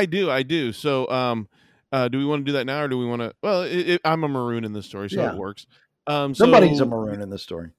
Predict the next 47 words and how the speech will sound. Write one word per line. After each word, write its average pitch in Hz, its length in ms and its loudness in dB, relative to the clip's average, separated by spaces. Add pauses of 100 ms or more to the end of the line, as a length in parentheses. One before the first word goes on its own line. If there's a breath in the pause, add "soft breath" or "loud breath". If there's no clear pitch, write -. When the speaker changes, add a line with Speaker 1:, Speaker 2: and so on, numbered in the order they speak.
(160)
Speaker 1:
Yeah. 139 160 -2 (420)
The 202 80 -2
other 269 120 2
day, 135 580 0 (140)
uh, 127 180 -2
it 120 40 -2
was 117 100 -10
actually 135 280 -8
yesterday 151 440 -4
as 117 120 -2
we're 117 120 -2
recording 117 420 -8
this, 95 300 -8 (100)
Speaker 2:
Yeah. 117 200 -6
Speaker 1:
um, 113 60 -10 (160)
I 131 140 -4
had 131 300 -4
ordered 120 300 -4
some 127 180 -8
DoorDash, 101 760 -6
uh, 95 300 -6
from 101 160 -12
a 92 80 -8 (200)
restaurant 98 500 -6
where 98 160 -6
I 107 60 -4
live, 101 260 -4 (500)
and, 123 360 -2
uh, 113 280 0
Mark 165 240 -2
and 165 100 -4
I 135 80 -2
were 135 80 -2
texting 131 400 -8
back 107 180 -4
and 113 140 -8
forth 98 180 -8
about 76 180 -14
the 95 60 -14
show 95 320 -6
like 98 220 -8
we, 101 180 -14
you 104 140 -10
know, 90 80 -6
tend 101 220 -10
to 101 40 -8
do. 98 280 -8